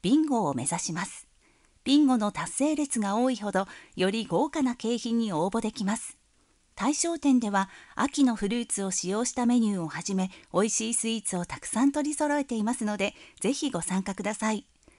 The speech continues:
開催期間や参加店など、詳しくはホームページをご覧ください。九月から十二月中旬、宮城県泉南地域、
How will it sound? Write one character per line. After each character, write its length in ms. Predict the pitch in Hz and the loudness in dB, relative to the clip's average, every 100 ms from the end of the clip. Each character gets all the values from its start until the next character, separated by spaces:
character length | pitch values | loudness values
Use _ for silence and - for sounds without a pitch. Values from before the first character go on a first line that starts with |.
| _ _ - | _ _ -4
開 200 | 180 294 | 0 0
催 280 | - 320 | 2 -2
期 140 | 285 - | -2 0
間 180 | 269 214 | 2 2
や 140 | 170 | 0
参 220 | - 208 | 0 -2
加 120 | 262 | -2
店 220 | 254 226 196 | -2 0 0
な 100 | 175 | 0
ど、 180 | 170 - - - | -2 -4 -14 -8
詳 200 | 202 196 | -2 0
し 100 | 208 | -2
く 100 | - | -2
は 160 | 147 143 | -2 -2
ホ 220 | - 180 | -2 2
ー 20 | |
ム 120 | 262 | 2
ペ 180 | 285 330 | 2 -4
ー 20 | |
ジ 160 | 302 262 | -2 -2
を 60 | 180 | -2
ご 100 | 160 | -2
覧 160 | 175 | -2
く 80 | 190 | -4
だ 120 | 185 | -6
さ 200 | 185 208 | -4 -4
い。 120 | 196 - _ _ _ _ _ _ _ _ _ _ _ - | -4 -8 _ _ _ _ _ _ _ _ _ _ _ -2
九 120 | 285 | 4
月 260 | 311 - | 4 2
か 140 | - 170 | -4 -2
ら 160 | 156 | -2
十 240 | 139 160 214 | -2 0 2
二 160 | 254 | 4
月 240 | 240 240 - | 2 0 -6
中 280 | - 175 196 | -6 -4 -2
旬、 340 | 185 180 151 - _ _ _ _ | 0 0 0 -4 _ _ _ _
宮 220 | 175 214 | 0 4
城 140 | 247 247 | 4 2
県 180 | 180 | 0
泉 260 | 160 - 202 | -2 0 2
南 240 | 247 254 | 4 4
地 220 | 247 226 214 | 2 -2 -6
域、 320 | - 147 | -6 -8